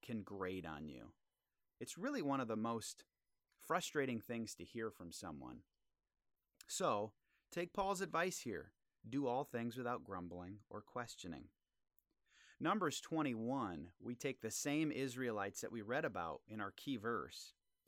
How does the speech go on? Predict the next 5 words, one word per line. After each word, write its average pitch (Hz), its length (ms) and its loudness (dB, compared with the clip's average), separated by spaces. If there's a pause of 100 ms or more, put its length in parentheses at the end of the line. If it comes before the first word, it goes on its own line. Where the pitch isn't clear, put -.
(400)
In 196 240 2
that 139 240 2
chapter, 123 500 0
Numbers 120 380 0
twenty-one, 110 640 -2